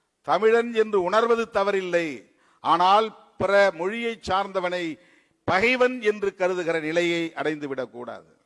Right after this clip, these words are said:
அதை விட இந்த உள்ளம் எப்படி பக்குவப்பட வேண்டும் என்று அவன் சொல்லுகிறான், "பெரியோரை வியத்தலும் இளமே, சிறியாரை இகழ்தலும்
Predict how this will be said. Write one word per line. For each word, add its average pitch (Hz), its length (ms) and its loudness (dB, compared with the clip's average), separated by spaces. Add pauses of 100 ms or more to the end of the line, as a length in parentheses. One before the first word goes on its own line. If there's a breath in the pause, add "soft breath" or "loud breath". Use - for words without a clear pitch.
(140)
அதை 123 200 -8
விட 170 180 -6
இந்த 160 240 -8
உள்ளம் 170 300 -8
எப்படி 156 360 -10
பக்குவப்பட 156 520 -12
வேண்டும் 147 280 -12
என்று 131 180 -16
அவன் 123 160 -14
சொல்லுகிறான், 123 680 -14 (200)
"பெரியோரை 226 600 4
வியத்தலும் 208 640 -2
இளமே, 185 400 0 (1200)
சிறியாரை 180 800 2 (1160)
இகழ்தலும் 180 760 -4